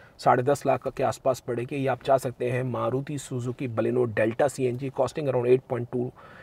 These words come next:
eight point three लाख रुपीज एक्स शोरूम, एक्सेप्ट प्राइस आपको माइकल हेल्पलाइन वेबसाइट में मिल जाएगा, नौ, सवा नौ लाख के बीच में on road पे पड़ेगी। बढ़िया, फ्यूल एफिशिएंट है, कैबिन स्पेस अच्छी है, फीचर्स है, स्टाइलिश है, बढ़िया कार है, वो आपको एक्सपीरियंस पे ऑफर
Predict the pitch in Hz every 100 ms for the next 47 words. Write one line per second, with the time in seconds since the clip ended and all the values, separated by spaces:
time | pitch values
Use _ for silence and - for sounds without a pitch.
0 | - 165 185 180 180 175 156 156 156 143
1 | - 160 160 139 - 151 151 139 127 135
2 | 117 123 127 113 127 113 - 113 113 127
3 | 120 123 120 113 107 127 127 110 110 120
4 | 123 - 110 110 - 110 127 127 107 110
5 | 110 123 - - - - 131 160 165 165
6 | - 143 135 131 139 131 135 131 135 151
7 | 135 135 123 127 - 113 123 - 143 135
8 | 135 - 123 127 - 127 131 127 127 123
9 | 117 156 160 131 117 110 113 113 113 -
10 | 110 - - 117 - - 101